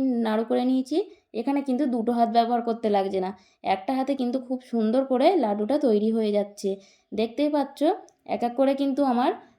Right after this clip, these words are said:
দু একটা লাড্ডু খুব সহজেই বানিয়ে ফেলা গেছে আর খুব তাড়াতাড়িও হয়ে গেছে। তোমরা দেখতেই পাচ্ছ বাড়িতে কিন্তু একইভাবেই তোমরা তৈরি করবে, খুব সুন্দর লাড্ডু তৈরি হবে।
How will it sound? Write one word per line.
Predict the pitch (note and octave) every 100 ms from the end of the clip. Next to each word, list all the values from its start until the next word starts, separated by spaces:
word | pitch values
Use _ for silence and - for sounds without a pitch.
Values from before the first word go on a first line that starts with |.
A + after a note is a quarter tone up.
| _
দু | G#3+ B3
একটা | B3 B3 C#4
লাড্ডু | C#4 G#3+ A3 D4
খুব | D#4+ C#4
সহজেই | B3+ G#3 A#3 A#3+ C#4+
বানিয়ে | B3+ B3 B3+
ফেলা | C4 C4
গেছে | C4 C4+ C4+ D#4 A4 - _ _ _ -
আর | A#3+ F4 - - _ _ -
খুব | B3 B3+
তাড়াতাড়িও | A3+ A3 A#3 B3 C#4
হয়ে | B3+ A#3+ A#3+
গেছে। | B3 B3 E4+ A#4 - _ _ -
তোমরা | A#3 B3
দেখতেই | A#3 A#3+ B3+ D4
পাচ্ছ | D4+ D4
বাড়িতে | D4 B3 A3+ C4
কিন্তু | C4+ C4 C4 F4 F#4+ - -
একইভাবেই | G#3+ G#3+ C#4+ G#4 - _ - B3+ B3+ C#4
তোমরা | C#4+ C4+ C#4
তৈরি | C#4 C4
করবে, | C4 C#4 D4+
খুব | D4+ C#4
সুন্দর | C4+ B3 A#3 C4
লাড্ডু | B3+ A3+ A3
তৈরি | A#3 A#3 A#3
হবে। | C4 B3+